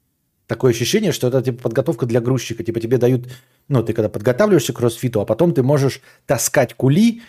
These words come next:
на как раз расстояние в полторы-две минуты. Типа тебе, на тебе на плечи кладут два куля муки, и ты их из вагона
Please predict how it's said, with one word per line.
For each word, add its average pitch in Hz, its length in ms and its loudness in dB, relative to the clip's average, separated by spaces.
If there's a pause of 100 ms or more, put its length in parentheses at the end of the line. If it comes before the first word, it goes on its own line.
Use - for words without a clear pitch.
(140)
на 117 100 -2
как 117 160 -4
раз 160 180 2
расстояние 131 580 4
в - 80 -16
полторы-две 120 480 2
минуты. 113 240 0
Типа - 160 -8
тебе, 117 240 0
на 117 180 -10
тебе 117 240 -2
на 113 240 0
плечи 120 400 -4
кладут 117 380 0
два 113 160 0
куля 117 360 2 (720)
муки, 165 400 0
и 165 120 -4
ты 143 160 2
их 123 120 -2
из 107 120 -2
вагона 139 500 2